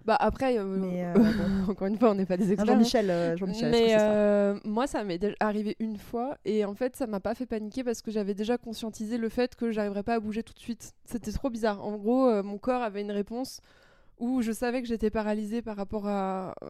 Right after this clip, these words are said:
Speaker 1: euh, mon sommeil, et je me suis rendormie, mais je pouvais plus bouger.
Speaker 2: Ah oui, non, moi, c'est alors que moi, ce truc-là où je suis dans un mi-réveil, où j'ai l'impression qu'il faut que je me lève pour faire je sais pas quoi parce qu'il se passe un truc,
Speaker 1: Mhm.
Speaker 2: me fait paniquer, justement.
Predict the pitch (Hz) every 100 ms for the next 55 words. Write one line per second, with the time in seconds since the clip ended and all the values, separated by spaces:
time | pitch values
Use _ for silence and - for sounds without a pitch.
0 | - - 135 - - 208 - 226 247 233
1 | 208 208 220 208 208 202 214 277 - -
2 | - 214 - 214 196 240 233 220 220 -
3 | - 214 208 208 208 214 185 - 196 202
4 | 214 214 - 190 - 202 196 190 180 170
5 | 180 190 208 208 214 202 220 220 - 185
6 | 180 185 - 214 - - 214 190 190 180
7 | 175 196 196 - 185 185 - 190 180 196
8 | 185 - - 180 180 170 233 233 226 233
9 | 262 - _ - 190 185 220 220 196 190
10 | 185 170 - 160 160